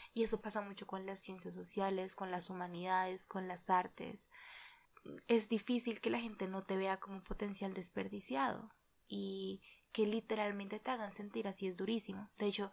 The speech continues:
yo me volví tan miedosa al rechazo o a la, o al decepcionar a mis papás, que cuando yo apliqué a otra beca, que también afortunadamente me gané, que fue para ir a estudiar en,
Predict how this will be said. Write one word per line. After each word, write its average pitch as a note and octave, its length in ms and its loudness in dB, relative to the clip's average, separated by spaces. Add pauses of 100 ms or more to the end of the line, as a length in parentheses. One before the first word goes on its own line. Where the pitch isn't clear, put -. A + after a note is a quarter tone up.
(380)
yo G#3+ 120 -6
me G#3+ 60 4
volví A3+ 160 -2
tan G3 220 -4
miedosa G3 640 0
al F#3+ 180 4
rechazo F#3+ 640 2
o F3+ 120 0
a F#3 60 4
la, F#3 320 4
o G3+ 100 2
al F#3+ 140 4
decepcionar F#3+ 720 2
a A3+ 60 0
mis A3+ 180 2
papás, B3 420 0 (560)
que G#3 380 2
cuando G#3+ 220 0
yo A3 100 2
apliqué G#3 320 0
a G#3 80 6
otra A#3+ 240 6
beca, G3+ 440 4
que - 120 -4
también F#3+ 460 0
afortunadamente F#3+ 800 0
me F#3+ 120 -2
gané, F#3+ 400 -2
que G3+ 120 -6
fue G3 160 -2
para F#3+ 420 2
ir G3 180 -2
a F#3 40 -2
estudiar F#3+ 480 0
en, F3+ 360 -2